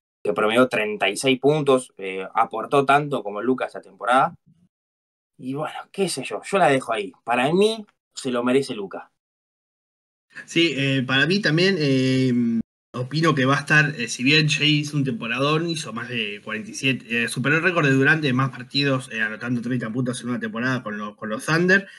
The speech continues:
Speaker 2: Yo creo que la pelea va a estar, eh, principalmente en Jokic y Doncic, y yo se lo voy a dar de vuelta a Nikola Jokic, porque siento que es el mejor jugador de la liga por escándalo,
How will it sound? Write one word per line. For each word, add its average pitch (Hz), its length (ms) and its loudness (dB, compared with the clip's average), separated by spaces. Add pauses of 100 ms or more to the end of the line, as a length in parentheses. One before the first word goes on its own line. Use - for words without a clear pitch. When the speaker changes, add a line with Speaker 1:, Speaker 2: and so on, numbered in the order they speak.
(200)
Speaker 2:
Yo 151 180 0
creo 151 220 6
que 127 300 2
la 120 160 0
pelea 139 300 4
va 131 100 2
a 131 40 -4
estar, 131 280 2
eh, 123 140 -2
principalmente 127 720 -4
en 120 120 -4
Jokic 131 500 -2
y 113 100 -6
Doncic, 156 600 -2 (480)
y 139 140 2
yo 160 180 0
se 156 140 0
lo 135 120 4
voy 135 160 4
a 135 80 4
dar 143 260 0
de 131 120 -2
vuelta 139 380 2
a - 20 2
Nikola 127 420 -2
Jokic, 151 540 -2 (500)
porque 123 760 -2 (220)
siento 156 480 0
que 135 80 0
es 143 140 0
el 131 80 0
mejor 127 320 0
jugador 139 280 2
de 139 120 2
la 127 80 2
liga 156 360 2
por 156 160 0
escándalo, 156 720 2